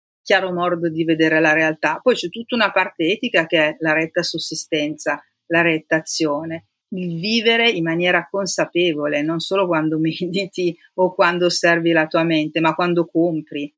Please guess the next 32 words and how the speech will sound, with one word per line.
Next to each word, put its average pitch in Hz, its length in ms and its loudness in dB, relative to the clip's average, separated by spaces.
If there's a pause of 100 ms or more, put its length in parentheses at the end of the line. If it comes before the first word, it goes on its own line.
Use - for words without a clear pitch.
(400)
E 240 120 4
poi 185 160 2
c'è - 160 -2
tutta 170 240 -6
la 156 100 -2
parte 151 360 -4
invece 160 280 -2
meditativa, 160 760 -2
sono 147 240 -10
tre 160 180 -4
sentieri 160 540 -4
che 147 120 -10
riguardano 147 500 -4
appunto 147 320 -8
la 180 120 2
pratica, 156 500 -6
che 147 240 -4
è 151 40 -12
il 143 80 -10
retto 147 280 -10
impegno, 156 460 -4
il 156 80 -12
retto 156 180 -12
sforzo, - 480 -6
l'impegno, 156 680 -2
la 147 160 -8
retta 151 460 -10
consapevolezza, 156 1080 -4
eh, 147 360 -12
eccetera, 156 440 -8
eccetera. 160 360 -8
Ma 180 160 0